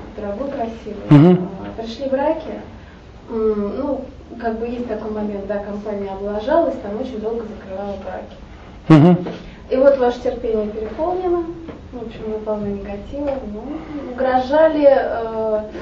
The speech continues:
Speaker 1: что на компанию очень грамотно рассказывали всё по полкам, то есть человек, как бы, я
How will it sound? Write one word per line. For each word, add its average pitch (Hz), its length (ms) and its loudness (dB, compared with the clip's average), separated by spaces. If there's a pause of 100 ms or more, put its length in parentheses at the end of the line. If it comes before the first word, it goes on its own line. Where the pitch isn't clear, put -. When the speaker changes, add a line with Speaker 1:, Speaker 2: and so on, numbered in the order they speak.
(1600)
Speaker 1:
что 247 420 -4
на 226 420 2
компанию 214 760 0 (280)
очень 277 260 -2
грамотно 277 420 2
рассказывали 220 560 -2
всё 240 140 -10
по 233 160 -4
полкам, 311 340 -4
то 226 120 -6
есть 208 160 -10
человек, 254 360 -2
как 220 220 -8
бы, 214 140 -4 (240)
я 220 100 -6